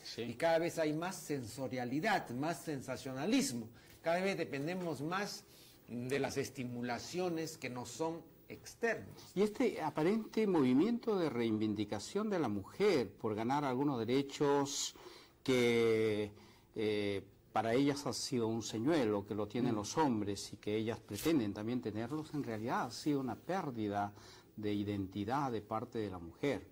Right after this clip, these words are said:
Speaker 2: Mm.
Speaker 1: Y, mm, eh,
Speaker 2: Van a protestar las feministas
Speaker 1: sí,
Speaker 2: por esa declaración.
Speaker 1: seguramente,
Speaker 2: <laughs>
Speaker 1: pero para a la vez compensar este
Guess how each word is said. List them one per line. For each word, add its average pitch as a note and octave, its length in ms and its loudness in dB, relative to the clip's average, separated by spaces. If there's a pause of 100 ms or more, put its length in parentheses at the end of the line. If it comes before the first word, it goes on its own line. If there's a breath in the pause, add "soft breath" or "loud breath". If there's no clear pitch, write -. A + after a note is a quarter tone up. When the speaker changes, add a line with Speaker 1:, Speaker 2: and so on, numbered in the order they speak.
(180)
Speaker 2:
Mm. B2+ 460 -6
Speaker 1:
Y, C3 560 6
mm, G2 720 -2 (880 loud breath)
eh, G#2+ 520 0
Speaker 2:
Van A2+ 140 -2
a - 40 -2
protestar B2+ 500 -4
las C3+ 120 -2
feministas B2 580 0
Speaker 1:
sí, G2+ 60 0
Speaker 2:
por C3 120 2
esa C#3+ 160 0
declaración. C3 340 2
Speaker 1:
seguramente, D3+ 600 2
Speaker 2:
<laughs> D3+ 200 0
Speaker 1:
pero D3 560 4 (100)
para C#3 760 4
a C#3 120 2
la C3+ 80 0
vez E3+ 140 0
compensar D#3+ 720 0
este A2 800 0